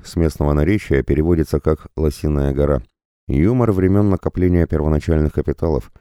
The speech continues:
скривился Колчин. «Лось Лимитед был тогда создан для оптимизации ведения бизнеса». «То есть для ухода от налогов и укрытия от надзорных органов»,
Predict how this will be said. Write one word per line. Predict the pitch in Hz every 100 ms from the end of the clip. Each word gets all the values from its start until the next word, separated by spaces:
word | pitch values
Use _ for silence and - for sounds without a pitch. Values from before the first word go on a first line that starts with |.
| _ -
скривился | - 64 58 -
Колчин. | - 64 - 58 - _ _ _ _ 82
«Лось | 80 107 -
Лимитед | 98 110 90 76 - -
был | 67 87 92
тогда | 85 80
создан | 82 98 87 76 73 65 -
для | 69 76
оптимизации | - 78 78 85 82 - 78
ведения | 73 76 76 69
бизнеса». | 73 69 62 60 53 _ _ _ _ _ _ _ -
«То | 67
есть | 65 58 53
для | 62 62
ухода | 62 71 65 64
от | 64
налогов | 65 92 104 113 -
и |
укрытия | 92 78 92 95 98 92 87 -
от | 82
надзорных | 73 62 69 69 65 64
органов», | 57 58 55